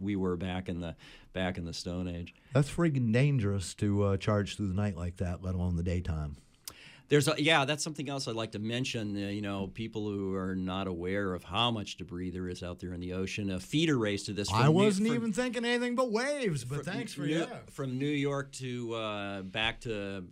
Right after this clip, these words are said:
Speaker 1: um, uh, France, uh, is a feeder race. Uh, there were about five or six boats hit debris hard enough to, uh, make them retire from the race coming out of New York.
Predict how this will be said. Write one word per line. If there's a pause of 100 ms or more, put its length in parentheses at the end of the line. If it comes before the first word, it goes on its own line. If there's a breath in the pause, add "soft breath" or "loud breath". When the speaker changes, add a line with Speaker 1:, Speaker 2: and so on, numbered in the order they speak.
(100)
Speaker 1:
um, (100)
uh,
France,
uh,
is
a
feeder
race.
Uh,
there
were
about
five
or
six
boats
hit
debris
hard
enough
to, (200)
uh,
make
them
retire
from
the
race
coming
out
of
New
York.